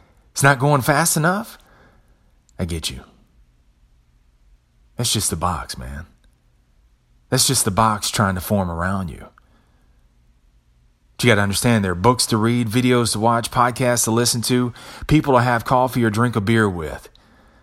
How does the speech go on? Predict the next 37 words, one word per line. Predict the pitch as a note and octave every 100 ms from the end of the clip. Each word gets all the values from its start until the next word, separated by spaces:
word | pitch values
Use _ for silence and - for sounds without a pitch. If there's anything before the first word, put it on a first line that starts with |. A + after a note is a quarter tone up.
| _ _
See, | - D#3+
there's | D3 C3
all | C3+ D3+
this | D3 B2+
wood | A2+ C#3 D3 A#2+
of | G2
knowledge | A#2+ B2+ C3 G2+
and | G#2+
information | A#2+ A#2 A2 A#2 B2 A2 G2 - - -
just | C#3 B2+
laying | B2+ C#3 G#2
around. | F#2 A#2 A2+ D2 - - -
All | B2+ D3 E3+ D#3+
these | D#3+ B2+
hammers | D3 D#3+ C#3+ A2+
of | G#2+ G2+
action | B2+ D#3 B2 A2+
just | C3 G#2+
waiting | A2 E3+ G3 D3+
to |
be | A#2+ A#2
picked | G#2+ A#2 -
up | G2 D2 - - - - -
and | G#2+
used | A2 G2+
by | D#2+ F2+
you. | E2+ D#2+ D2 - _ _ _ _ _ _ _ _ _ _ _ _ _ _ _ _ _ _ _ _ _
But | G2+
you | A2+
got | G#2
the |
nails, | F#2 G#2 F2+ E2
remember? | E2+ E2 E2+ A2 - _ _ _ _ _ _ _ _ _ _ _ _ _ _
You | G2 D#3
use | G3+ B2+ E2+ D2+
the | E2
nails. | C#2+ C2 - - -